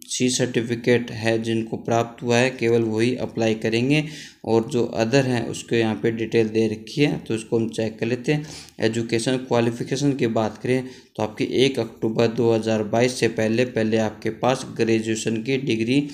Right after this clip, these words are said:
होनी चाहिए। और जो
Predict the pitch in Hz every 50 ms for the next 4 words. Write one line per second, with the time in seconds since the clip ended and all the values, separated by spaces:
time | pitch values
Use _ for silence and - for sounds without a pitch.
0 | - - - _ _ 110 107 107 110 113 113 113 - 104 104 101 104 107 110 101
1 | 98 104 - - - - _ _ _ _ _ _ _ _ _ _ _ _ _ _
2 | _ _ _ _ _ _ _ _ _ _ _ _ _ _ _ _ _ _ _ _
3 | _ _ _ _ _ _ _ _ _ _ _ _ _ _ _ _ _ _ _ _
4 | _ _ _ _ _ _ _ _ _ _ _ _ _ _ _ _ - - - _
5 | _ _ _ _ _ _ _ _ _ _ _ _ _ _ _ _ _ _ - 113
6 | 113 107 104 107 - 123 139 143